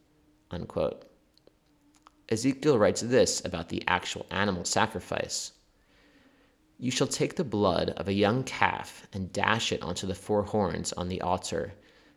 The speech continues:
Then you shall take the animal and burn it outside of the temple. On the second day, you shall offer a goat without blemish to be sacrificed, purifying the altar in the same way as with the calf.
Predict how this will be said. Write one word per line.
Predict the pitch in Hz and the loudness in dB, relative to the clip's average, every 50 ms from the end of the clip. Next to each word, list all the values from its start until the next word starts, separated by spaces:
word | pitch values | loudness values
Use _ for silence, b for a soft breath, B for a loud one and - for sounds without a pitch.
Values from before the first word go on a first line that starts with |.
| b b - | b b -8
Then | 92 90 107 110 107 110 | -2 2 2 4 4 4
you | 110 98 | 2 0
shall | - 110 107 | -2 -2 -2
take | - - 98 92 - | -2 -4 -6 -6 -6
the | 90 - - | -8 -8 -6
animal | - 92 101 107 98 90 82 - - - - | -4 -2 0 0 0 -2 -2 -6 -8 -8 -8
and | 95 90 - - | -8 -8 -4 0
burn | 104 110 123 113 | 2 2 2 2
it | - - - - | 0 -2 -2 0
outside | 87 92 92 - - - 85 82 82 | 0 0 0 0 -4 -4 -4 -4 -4
of | 87 | -4
the | 95 95 | -6 -4
temple. | - - 107 104 - - 78 - - - - _ b b b b b b b b b b b b b b | -2 -2 -2 -2 -2 -4 -6 -6 -8 -12 -20 _ b b b b b b b b b b b b b b
On | - 107 113 | -2 0 0
the | 113 | 0
second | - - - 143 151 - 175 - - | 0 0 0 0 0 0 -2 -2 0
day, | - 82 65 58 57 - 95 95 - - _ | 0 0 0 0 -2 -4 -8 -12 -18 -20 _
you | - 85 | -10 -8
shall | - - - 82 | -2 0 2 4
offer | - 92 104 - - 98 | 6 6 4 4 2 -2
a | - - | -2 -2
goat | 104 95 90 120 127 117 90 - | -4 0 4 6 6 6 6 4
without | - - - - - 104 104 - - | 0 -6 -2 4 4 4 4 4 0
blemish | 107 104 107 117 107 85 - - - - - - | 0 2 2 2 2 0 0 -2 -6 -8 -8 -10
to | - - | -12 -12
be | - | -8
sacrificed, | 95 - - 95 101 - - 110 - - - 62 - - - - - - b b b b b b b b b b | -6 -2 0 0 0 2 0 -2 -4 -4 -4 -4 -2 -4 -6 -6 -8 -12 b b b b b b b b b b
purifying | - - 127 143 151 143 - - 92 95 95 | -4 2 4 4 4 2 2 0 0 2 2
the | 95 - - | 2 2 4
altar | 98 101 98 - - - | 4 4 4 2 -2 -8
in | - - 92 | -6 -4 -4
the | 92 90 | -4 -2
same | - - - 101 110 104 98 | -2 -2 0 0 0 2 2
way | 101 104 87 87 85 82 - - - - - | 2 2 2 2 -2 -4 -6 -10 -8 -4 -2
as | 101 101 - | -2 -2 -2
with | - - - | -4 -6 -8
the | - - | -8 -10
calf. | - - - - - - - - - - | -4 0 0 2 2 0 -4 -10 -18 -20